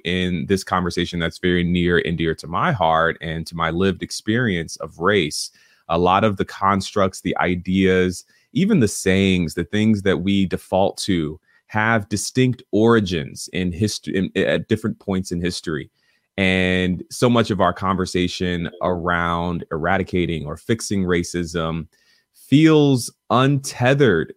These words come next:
to that history. And so summer twenty twenty, um,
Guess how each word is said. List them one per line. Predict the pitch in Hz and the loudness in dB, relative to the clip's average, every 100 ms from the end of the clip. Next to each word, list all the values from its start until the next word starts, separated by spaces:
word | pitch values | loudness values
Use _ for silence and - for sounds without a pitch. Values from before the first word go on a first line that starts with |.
| _ | _
to | - 143 139 | -2 0 2
that | 104 65 | 2 0
history. | 95 95 - 92 73 58 - _ _ _ _ - | -2 -4 -4 -4 -4 -6 -12 _ _ _ _ -2
And | 98 98 | 2 2
so | 95 - 107 104 101 95 95 87 - _ | 0 2 4 6 4 4 2 -2 -10 _
summer | - - 117 110 | -6 0 2 2
twenty | - 110 | 0 -2
twenty, | 104 113 101 101 101 - _ _ | -2 -2 0 0 -4 -12 _ _
um, | 90 87 87 85 85 82 | -2 0 0 -2 -2 -6